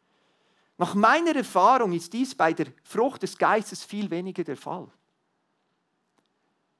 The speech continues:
Sie ist nicht so in unserem Fokus, sie ist weniger Thema in der Gemeinde. Es gab das erste Mal, dass ich in meinem Leben über die Geistesfrucht predige.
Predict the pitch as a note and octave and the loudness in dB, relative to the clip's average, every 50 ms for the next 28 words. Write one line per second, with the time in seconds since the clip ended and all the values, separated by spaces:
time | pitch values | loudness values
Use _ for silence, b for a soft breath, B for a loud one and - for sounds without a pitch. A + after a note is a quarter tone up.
0 | _ _ _ _ - C4 A#3 - B3 D#4 D#4 - - D4 C4 A#3+ A3+ A#3+ B3+ A#3 | _ _ _ _ -2 -2 -2 2 0 0 0 2 2 2 4 4 4 2 2 0
1 | A3 G#3+ G3+ E3 - - G3 A3 B3+ C#4 C4+ - A3+ F3 C#3+ - - A3 - - | -2 -4 -4 -4 2 6 6 6 6 4 0 0 0 0 0 -2 -8 -8 -8 0
2 | - G#3 A#3+ C4+ D4 A3 - G#3 - - - G3+ A3+ C4 D4 C#4+ B3+ F3 D3+ D3+ | 4 4 4 4 2 -2 -4 -6 -6 -4 -4 -2 -2 0 0 2 2 2 2 0
3 | F3 D#3+ - F#3 F3+ G#3 F3+ C3+ A#2+ B2+ D#3+ - - G#3+ G3 - F3 - - - | -4 -2 -2 -2 2 2 2 2 0 -2 -6 0 4 4 4 4 2 -10 -2 2
4 | G3+ A#3 C#4+ D4 - - - F#3+ F3+ F#3 A3 C4+ B3+ F#3+ - - A3+ - - F3 | 4 4 4 2 0 -2 -2 0 4 4 4 4 2 0 -8 -10 -10 -8 -8 -8
5 | E3 D#3+ - G#3+ G#3+ G3 F3 D3 D#3 E3+ F#3+ A3 G3+ G3+ F#3+ - G#3 E3 - C#3+ | -4 0 0 0 0 -2 -6 0 4 6 6 6 4 0 -8 -6 -8 -6 -4 -6
6 | - - _ _ B2 - - D3+ B2+ G3 A3+ G3+ - - D3 - - D#3+ E3+ E3+ | -8 -8 _ _ -18 -2 0 0 0 0 -6 -8 -14 -16 -16 -10 -4 -4 -4 -4
7 | E3+ - - - E3 E3 G#3 C#4+ D4+ - C#4+ - F3 - | -4 -10 -14 -4 -2 -2 0 0 -2 -6 -6 -8 -8 -10